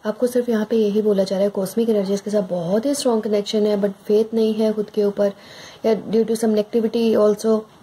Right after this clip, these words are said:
release नहीं कर पाए, ऑप्शन जो available है नहीं देख पा रहे हो। जिन लोगों के साथ ये चीज़ हो रहा है उनके लिए बहुत अच्छा, ज-, जो लोग नहीं कर पा रहे हो खुद के ऊपर विश्वास रखिए। तो फाइनेंशियली आप काफ़ी ग्रो करेंगे, जो भी group है financially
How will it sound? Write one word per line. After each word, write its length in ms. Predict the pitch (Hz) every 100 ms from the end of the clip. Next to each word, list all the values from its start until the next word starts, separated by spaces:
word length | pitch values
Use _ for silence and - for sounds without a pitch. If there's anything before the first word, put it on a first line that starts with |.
| - - - - - - - - - - - - - - -
release 280 | 220 220 226 247
नहीं 140 | 247
कर 160 | 226 220
पाए, 280 | 220 214
ऑप्शन 300 | 214 208 -
जो 180 | 233 233
available 320 | 220 220 220
है 120 | 226 196
नहीं 280 | 196 226
देख 200 | 233 226 -
पा 120 | 214
रहे 180 | 208 214
हो। 220 | 214 214 - - - -
जिन 120 | 226
लोगों 260 | 254 233 240
के 100 | 240
साथ 180 | 226 214
ये 80 | 214
चीज़ 240 | 214 208
हो 100 | 208
रहा 120 | 208
है 60 | 220
उनके 180 | 190 208
लिए 100 | 208
बहुत 320 | 190 190 214
अच्छा, 200 | 220 233
ज-, 180 | 214 208 -
जो 220 | 202 240
लोग 180 | 262 247
नहीं 300 | 208 202 254
कर 140 | 240
पा 180 | 202 185
रहे 140 | 180
हो 280 | 185 202 262 - - - - -
खुद 160 | 240
के 80 | 262
ऊपर 180 | 254 247
विश्वास 400 | 233 226 202 202
रखिए। 120 | 220
तो 100 | 302
फाइनेंशियली 480 | 302 254 240 233 311
आप 120 | 294
काफ़ी 240 | 247 233
ग्रो 180 | 240 226
करेंगे, 400 | 208 180 180 196
जो 160 | 202 226
भी 120 | 247
group 240 | 233 208
है 60 | 214
financially 720 | 208 208 214 202 - 247 220